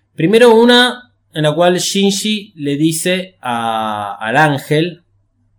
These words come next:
se, se lo dice, digamos,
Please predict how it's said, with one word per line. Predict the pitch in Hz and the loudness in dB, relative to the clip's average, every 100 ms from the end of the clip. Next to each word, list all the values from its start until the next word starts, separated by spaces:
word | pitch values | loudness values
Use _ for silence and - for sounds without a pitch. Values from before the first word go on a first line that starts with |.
| _ _ _ _ _ _ _ _ _ | _ _ _ _ _ _ _ _ _
se, | - - 117 | -20 -18 -14
se | - | -8
lo | 117 | -4
dice, | 131 139 143 | -4 -2 -2
digamos, | 127 131 117 - | 0 0 -2 -8